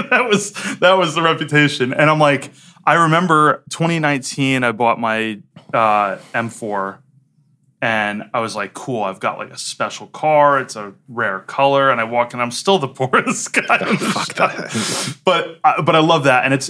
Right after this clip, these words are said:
Speaker 1: it's exciting. I think, um, you know, for me, I always, I love that. And I love the fact that you guys don't really have a,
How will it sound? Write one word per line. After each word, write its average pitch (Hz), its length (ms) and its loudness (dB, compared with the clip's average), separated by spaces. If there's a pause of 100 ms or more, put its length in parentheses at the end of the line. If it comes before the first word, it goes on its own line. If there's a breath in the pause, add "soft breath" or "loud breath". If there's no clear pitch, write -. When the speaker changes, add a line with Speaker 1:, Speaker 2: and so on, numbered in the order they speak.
Speaker 1:
it's 175 180 0
exciting. 156 480 0
I 120 60 0
think, 135 440 -8
um, 107 420 -4 (440)
you 147 100 -4
know, 123 140 0
for 127 180 -2
me, 127 220 4
I 117 140 4
always, 110 600 -4 (160)
I 151 140 4
love 127 340 0
that. 113 240 2
And 120 80 -2
I 117 60 2
love 120 240 -2
the 113 60 -6
fact 107 340 0
that 107 260 -4
you 117 160 -8
guys 110 240 -2
don't 113 180 -4
really 110 220 -4
have 104 300 0
a, 95 220 -4